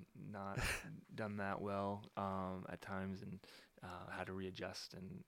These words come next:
Speaker 1: and yeah, yeah, constantly asking yourself that question, I think, is really healthy, and, and, and make adjustments and, and not, uh, be, "Oh, yeah, well," uh, no, just make, make, make some changes.
Speaker 2: Mm.
Speaker 1: Like, you know, I'm, feel like I'm on a better trajectory on that now than I, than I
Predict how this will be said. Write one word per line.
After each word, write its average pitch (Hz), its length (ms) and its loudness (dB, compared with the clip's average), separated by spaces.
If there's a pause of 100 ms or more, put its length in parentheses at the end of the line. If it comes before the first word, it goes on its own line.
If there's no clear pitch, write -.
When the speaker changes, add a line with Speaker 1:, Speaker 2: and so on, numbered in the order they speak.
(160)
Speaker 1:
and 95 200 -10 (460)
yeah, 110 140 0 (120)
yeah, 101 120 -4 (120)
constantly 98 480 -2 (120)
asking 92 340 -4
yourself 92 300 -6
that - 140 -2
question, 92 300 -2
I - 40 -8
think, - 160 -6
is 101 120 -4
really 92 200 -2
healthy, - 260 -4
and, - 220 -6 (340)
and, 98 260 -4
and 110 80 -2
make 110 140 2
adjustments 110 480 0
and, 92 260 0
and 92 140 -4
not, 95 220 0 (680)
uh, 92 280 -6
be, 95 120 -8
"Oh, 113 180 4
yeah, 113 300 0
well," 107 240 -6 (140)
uh, - 60 -8 (180)
no, 180 240 0
just 123 180 -4 (280)
make, 131 240 -4
make, 127 160 -4 (320)
make 131 120 -2
some 131 140 -4
changes. 113 460 0
Speaker 2:
Mm. - 60 6
Speaker 1:
Like, 104 140 6 (120)
you 104 100 -2
know, 98 140 0 (200)
I'm, 95 280 -2
feel 104 100 0
like 98 160 2 (560)
I'm 101 100 -4
on 95 100 0
a - 420 -8
better 104 180 4
trajectory 113 720 4 (180)
on 107 180 4
that 113 200 8
now 110 260 8
than 131 160 8
I, 113 140 6
than 107 180 4
I 107 40 8